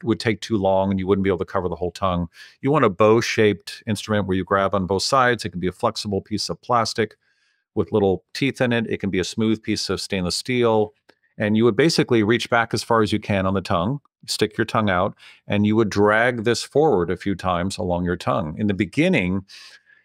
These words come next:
it, you're gonna see this, uh, I'm trying to, it's a kind of a tan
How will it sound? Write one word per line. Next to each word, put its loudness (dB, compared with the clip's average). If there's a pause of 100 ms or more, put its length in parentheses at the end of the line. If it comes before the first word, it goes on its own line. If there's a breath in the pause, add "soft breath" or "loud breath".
(440 loud breath)
it, 0
you're 4
gonna 2
see 2
this, 0 (420)
uh, -4 (460)
I'm -14
trying -4
to, 0
it's -6
a -6
kind -4
of -4
a -2
tan -2